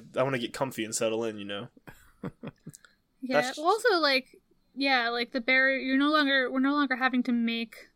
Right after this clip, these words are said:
Speaker 2: the financial choice of, like, do I spend my twenty dollars I can spend on a movie this month on the Marvel movie that I need to see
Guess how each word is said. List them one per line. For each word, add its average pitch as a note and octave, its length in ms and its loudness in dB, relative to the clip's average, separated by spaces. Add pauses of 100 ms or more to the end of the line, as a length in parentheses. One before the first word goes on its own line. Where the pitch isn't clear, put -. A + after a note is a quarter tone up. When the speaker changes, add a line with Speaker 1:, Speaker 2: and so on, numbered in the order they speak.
(160)
Speaker 2:
the C4+ 80 -2
financial A#3+ 640 -2
choice E4+ 540 0
of, B3 360 -4
like, A#3+ 240 -2
do B3 140 0
I A#3 100 2
spend B3 500 0 (480)
my A#3 520 2 (120)
twenty C4 300 4
dollars A#3+ 420 6
I A#3 120 4
can B3 200 -2
spend A#3 380 2
on A3+ 140 0
a - 20 -6
movie A3+ 380 -2
this - 440 -6 (360)
month A#3 500 -2 (1080)
on A3+ 640 -2 (880)
the B3 80 2
Marvel B3+ 320 4
movie A#3+ 340 0
that A#3 260 -2
I A#3 120 0
need A#3+ 220 -2
to C4+ 60 0
see A#3 420 -2